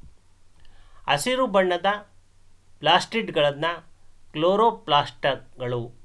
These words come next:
ಎಂದು ಕರೆಯುವರು. ಅವು ಎಲೆಗಳಿಗೆ ಹಸಿರು ಬಣ್ಣವನ್ನು ಕೊಡುತ್ತವೆ.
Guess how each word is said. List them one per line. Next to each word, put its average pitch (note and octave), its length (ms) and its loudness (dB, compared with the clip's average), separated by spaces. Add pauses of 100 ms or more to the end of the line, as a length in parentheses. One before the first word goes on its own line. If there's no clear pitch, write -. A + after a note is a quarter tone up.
(380)
ಎಂದು G#2+ 300 -12
ಕರೆಯುವರು. G#2+ 680 -8 (1160)
ಅವು A3 240 2
ಎಲೆಗಳಿಗೆ G3 560 0
ಹಸಿರು G3 320 0
ಬಣ್ಣವನ್ನು D3 440 -4
ಕೊಡುತ್ತವೆ. G#2+ 600 -10